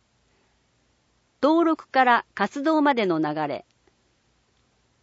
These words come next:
登録。登録確認票、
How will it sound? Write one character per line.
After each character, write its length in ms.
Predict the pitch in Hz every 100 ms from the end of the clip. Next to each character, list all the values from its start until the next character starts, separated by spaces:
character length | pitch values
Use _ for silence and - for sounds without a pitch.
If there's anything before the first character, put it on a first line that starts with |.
| _ _ _
登 220 | 254 285 294
録。 420 | 254 - 214 - _ _ _ _ _ _ _ _ _ _ _ _ _ -
登 260 | 302 339
録 200 | 330 311
確 280 | 294 214 -
認 280 | 277 262 247
票、 420 | - 220 196 160